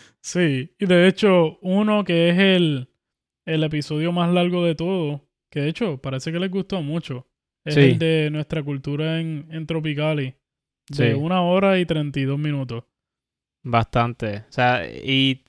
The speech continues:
Speaker 2: todavía, o sea, eh, yo creo que está en el top cinco de, de los episodios más escuchados.
Speaker 1: Sí.
Speaker 2: Eh,
Speaker 1: Pero creo que a lo que ibas es que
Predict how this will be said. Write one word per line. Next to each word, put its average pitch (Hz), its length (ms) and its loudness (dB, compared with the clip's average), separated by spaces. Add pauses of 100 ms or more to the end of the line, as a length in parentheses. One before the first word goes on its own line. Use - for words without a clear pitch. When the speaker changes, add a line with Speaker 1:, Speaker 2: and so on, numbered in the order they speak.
Speaker 2:
todavía, 147 520 8
o 151 40 4
sea, 139 340 2
eh, 143 200 0
yo 131 140 2
creo 143 120 4
que 160 60 2
está 165 160 -2
en 165 60 0
el 156 120 -2
top 139 220 2
cinco 143 440 0
de, 120 240 0
de 120 140 -4
los 117 160 -2
episodios 117 400 -4
más 120 180 -4
escuchados. 110 720 -4 (540)
Speaker 1:
Sí. - 160 -6 (840)
Speaker 2:
Eh, 120 160 -2
Speaker 1:
Pero 170 460 4 (180)
creo 190 260 0
que 220 80 2
a 214 40 4
lo 202 140 2
que 170 180 0
ibas 190 340 2
es 202 140 2
que 143 480 -2